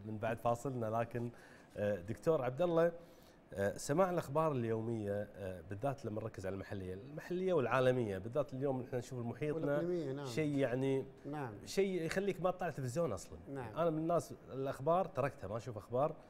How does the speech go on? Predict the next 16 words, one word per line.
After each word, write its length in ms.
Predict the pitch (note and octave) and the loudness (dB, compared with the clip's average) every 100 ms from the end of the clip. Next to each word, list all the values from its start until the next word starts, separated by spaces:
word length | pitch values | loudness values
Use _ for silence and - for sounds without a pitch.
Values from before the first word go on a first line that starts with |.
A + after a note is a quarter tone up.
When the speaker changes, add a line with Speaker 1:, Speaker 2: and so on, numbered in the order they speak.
| - | -8
Speaker 2:
نعم. 240 | C3 A#2+ | -6 -4
Speaker 1:
لان 440 | F#2+ C3 C3 C3+ B2+ - | 0 2 4 4 2 -4
ما 160 | C3 F#3+ | 0 0
تشوف 220 | - G3 | 0 -6
شيء 200 | - F3 | -4 -6
تستانس 520 | G#2+ - A#2+ G2 - | -6 -6 -4 -4 -6
منه. 220 | G2+ F2+ E2+ - | -6 -6 -10 -12
Speaker 2:
نعم. 320 | B2+ C3 A#2 A#2 | -8 -6 -4 -2
Speaker 1:
ما 80 | |
تشوف 200 | E3+ D#3+ | -2 -2
الا 120 | C#3 C3 | -2 0
الجثث 380 | A#2 C3+ B2 | -2 -4 -6
والقتل 480 | G#2+ - C3+ - A#2 | -8 -6 -6 -4 -6
والشيء 480 | A2+ A2+ - D#3 D3 | -6 -8 -8 -6 -2
يعني 200 | B2 A#2 | -2 0
مهول. 300 | A2+ A#2 G2 | -2 -2 -4